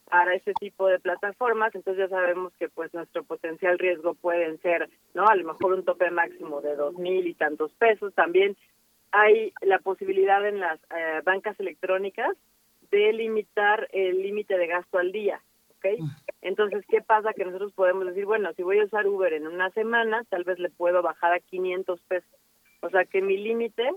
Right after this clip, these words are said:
Speaker 1: máximo de, de gasto diario sean quinientos pesos o trescientos pesos, ¿ok? Entonces, la verdad es que ese tipo de cosas son las que nos pueden ayudar a que estén un poco más seguros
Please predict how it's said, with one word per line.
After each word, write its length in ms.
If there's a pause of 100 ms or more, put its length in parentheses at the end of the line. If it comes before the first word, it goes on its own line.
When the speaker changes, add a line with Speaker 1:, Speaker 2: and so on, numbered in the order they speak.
(180)
Speaker 1:
máximo 540
de, 180
de 220
gasto 360
diario 360
sean 200
quinientos 520
pesos 260 (320)
o 120
trescientos 580
pesos, 280 (300)
¿ok? 400 (480)
Entonces, 340
la 160
verdad 220
es 80
que 100
ese 160
tipo 260
de 80
cosas 300
son 120
las 100
que 80
nos 140
pueden 300
ayudar 360
a 80
que 140
estén 320
un 160
poco 260
más 200
seguros 520